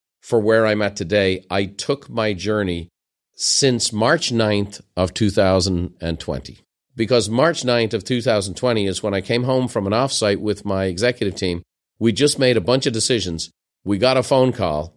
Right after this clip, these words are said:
that the entire state of California was sending everybody home. And thankfully,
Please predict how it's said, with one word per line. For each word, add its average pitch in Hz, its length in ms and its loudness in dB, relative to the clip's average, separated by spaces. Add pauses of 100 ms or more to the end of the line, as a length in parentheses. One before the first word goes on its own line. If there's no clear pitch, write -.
(140)
that 107 380 0
the 104 220 2
entire 117 340 2
state 113 240 2
of 101 60 -4
California 110 640 2
was 92 200 -2
sending 104 280 2
everybody 95 440 0
home. 85 460 -2 (280)
And 104 180 -2
thankfully, 113 640 -2